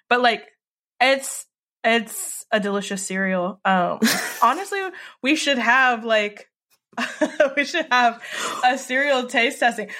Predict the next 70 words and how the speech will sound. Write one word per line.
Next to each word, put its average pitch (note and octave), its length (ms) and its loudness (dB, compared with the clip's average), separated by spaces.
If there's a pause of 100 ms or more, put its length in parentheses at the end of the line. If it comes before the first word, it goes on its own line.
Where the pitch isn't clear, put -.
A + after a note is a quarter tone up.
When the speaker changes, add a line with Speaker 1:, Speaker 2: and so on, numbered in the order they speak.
(160)
Speaker 1:
We E4+ 200 2
actually F4+ 280 2
did B3+ 180 2
that A3 200 4
at A3 80 -2
Attention, G#3+ 440 -4
like, F#3+ 260 -2
whose A3+ 220 -8
cereal G#3 480 0 (320)
is G#3 140 -4
the G3 80 -4
best. F#3+ 240 0
And - 80 -2
I G#3 80 2
can't A#3 160 2
remember G#3 240 2
who G#3+ 80 2
won, F#3+ 240 2
but F#3+ 100 2
it F3+ 80 2
wasn't G3+ 320 2
Apple F#3+ 220 2
Jacks, - 280 -6
and E3+ 60 -2
I - 40 0
was F3+ 120 -6
very E3+ 240 -4
upset. - 360 -4 (220)
Um, E3+ 120 -2
it F#3 160 4
might B3+ 100 4
have B3 60 2
Speaker 2:
Wow. - 20 -2
Speaker 1:
been B3 140 -2
Honey G#3+ 180 -4
Nut F#3 160 -4
Cheerios, A3 760 -2 (120)
Speaker 2:
You B3+ 100 0
Speaker 1:
which A4+ 100 2
Speaker 2:
know A4+ 40 4
Speaker 1:
is A4 60 4
Speaker 2:
what? G4+ 160 4
Speaker 1:
also F#4+ 200 0
Speaker 2:
I A#4 180 4
can G#4+ 140 2
see B3+ 180 -2
that E3 260 0
Speaker 1:
a D#3+ 40 0
Speaker 2:
too. D#3 80 0
I'll, A#3 120 4
Speaker 1:
classic. C#4+ 300 2
Speaker 2:
I'll, C4+ 300 2
that's C4 200 0
fine. A3+ 260 -4
Speaker 1:
Classic. A#3 520 2
Speaker 2:
I, G#3 140 4
I - 20 2
never D#3+ 440 -2
get E3+ 180 -2
Honey F3+ 120 0
Speaker 1:
Yeah. F3+ 80 0
Speaker 2:
Nut F#3 120 -2
Cheerios G3 400 0
or D#3 100 -2
Cheerios E3 280 0
of F3+ 100 -8
any F3 200 -4
sort G#3 300 -2
personally. A#3+ 640 0
Speaker 1:
Yeah. G3 280 -2